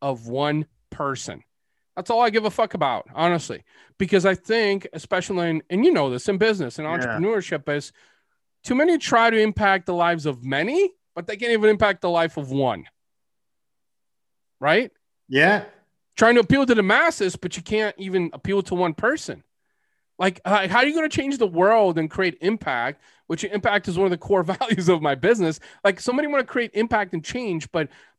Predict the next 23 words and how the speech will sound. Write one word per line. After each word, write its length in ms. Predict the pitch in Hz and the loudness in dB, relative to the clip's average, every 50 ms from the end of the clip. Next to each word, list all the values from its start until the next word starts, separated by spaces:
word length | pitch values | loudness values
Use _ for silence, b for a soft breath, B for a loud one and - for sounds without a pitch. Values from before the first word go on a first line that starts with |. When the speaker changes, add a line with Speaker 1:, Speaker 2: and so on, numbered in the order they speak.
| _ _ | _ _
Speaker 1:
they 100 | 135 196 | -4 -4
can't 160 | 185 - 262 269 | -2 0 -2 0
even 280 | 254 247 214 180 139 113 | 0 0 -2 -2 -4 -4
do 260 | - 151 190 226 254 | 0 2 2 4 4
it 100 | 233 196 | 2 2
on 140 | 190 180 175 | 2 2 2
an 140 | 170 160 165 | 2 0 0
individual 640 | 180 180 170 147 123 156 175 165 165 156 131 127 117 | 0 0 0 -2 0 -2 -2 0 0 -2 -4 -4 -4
level. 420 | 127 165 285 311 202 123 98 - - _ _ _ _ _ _ _ _ _ _ _ _ - | -2 -2 -2 -2 -4 -8 -10 -12 -16 _ _ _ _ _ _ _ _ _ _ _ _ -6
That's 140 | 185 - | -2 0
why 100 | 262 269 | 0 0
I'm 80 | 262 247 | 0 -2
such 160 | - 226 - | -4 -8 -8
a 40 | 202 | -8
huge 240 | 165 214 208 180 - | -6 -6 -6 -8 -6
fan 280 | - - 202 214 233 | -4 -2 -2 0 0
of 80 | 208 175 | 0 0
everything 360 | 175 175 185 180 196 190 175 175 | 0 0 0 0 -2 -2 -2 -4
that 120 | 165 135 | -4 -6
you 80 | 147 147 | -10 -12
said. 340 | - - 196 196 202 190 165 | -6 -2 0 0 2 2 0
And, 120 | 151 151 - | -2 -4 -4
and 240 | 160 160 151 135 | -4 -2 -2 -2